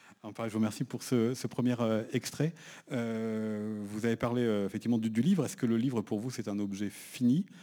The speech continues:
ou est-ce que ce n'est qu'une pièce d'un immense puzzle ? Parce que le, la manière dont Zabor, euh, conçoit le livre semble être un chapitre parmi son grand livre qui s'appellerait Zabor. Il a l'impression que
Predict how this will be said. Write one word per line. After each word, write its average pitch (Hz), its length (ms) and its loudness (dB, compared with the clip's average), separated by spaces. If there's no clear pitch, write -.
ou 110 80 0
est-ce - 80 -4
que - 100 -2
ce 107 120 -2
n'est 135 60 2
qu'une 107 260 2
pièce 123 240 -4
d'un 101 160 0
immense 101 320 -2
puzzle ? 135 260 -2
Parce - 140 -6
que - 100 -6
le, 98 640 -2
la 101 60 4
manière 123 380 4
dont 104 140 -2
Zabor, 101 460 -2
euh, 92 40 -4
conçoit 98 360 -8
le 101 80 0
livre 110 340 -2
semble 107 280 0
être 127 120 -2
un 101 60 -4
chapitre - 480 -4
parmi 107 280 -2
son 104 180 -4
grand 98 260 6
livre 113 260 4
qui - 100 -12
s'appellerait 101 480 -4
Zabor. 92 420 -6
Il 101 220 -10
a 98 40 -10
l'impression 98 400 -8
que 104 240 -6